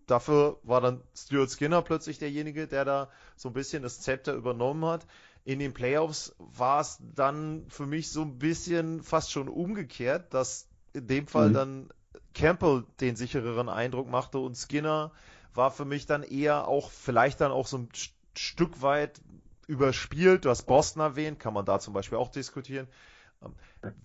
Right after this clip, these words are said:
Speaker 1: wie ist das für euch jetzt im Hinblick auf die neue Saison? Es ist klar, Campbell ist aktuell der Torhüter, da können sie auch nichts dran machen. Nicht so wie in den letzten Jahren, dass man immer noch mal überlegt hat, äh, gibt's vielleicht einen neuen Torhüter? Im Grunde mit Skinner haben sie auch verlängert.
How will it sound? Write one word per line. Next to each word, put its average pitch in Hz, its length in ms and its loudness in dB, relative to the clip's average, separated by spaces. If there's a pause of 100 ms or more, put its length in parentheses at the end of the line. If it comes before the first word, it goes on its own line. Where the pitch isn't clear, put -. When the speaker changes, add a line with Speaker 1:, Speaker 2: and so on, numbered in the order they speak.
Speaker 1:
wie 143 140 -4
ist 190 160 -2
das 190 160 -2
für 175 100 -2
euch 165 220 2
jetzt - 260 -6
im 147 100 -4
Hinblick 156 360 -2
auf 139 160 -2
die 135 340 -10 (100)
neue 131 380 2
Saison? 110 440 -2
Es 110 120 -6
ist 120 160 -8
klar, 151 280 4
Campbell 151 540 -4
ist 165 300 0
aktuell 131 420 -4
der 117 120 -4
Torhüter, 160 480 0
da 131 100 -2
können 143 220 -4
sie 127 140 -4
auch 127 140 -2
nichts 123 260 -10
dran 107 200 -6
machen. 160 340 0
Nicht 147 160 -6
so 127 140 -6
wie 120 60 -6
in 120 120 -6
den 117 60 -6
letzten 127 300 -2
Jahren, 127 240 0
dass 120 180 -2
man 120 80 -6
immer 120 160 -8
noch 120 100 -6
mal 120 100 -2
überlegt 117 360 -2
hat, 123 240 -6
äh, 117 220 -10
gibt's 127 240 -10
vielleicht 113 300 0
einen 107 100 -10
neuen 156 280 0
Torhüter? 156 600 0
Im 123 120 -10
Grunde 139 360 0
mit 127 140 -6
Skinner 135 380 -2
haben 127 200 -4
sie 107 160 -10
auch 143 200 -2
verlängert. 156 520 -6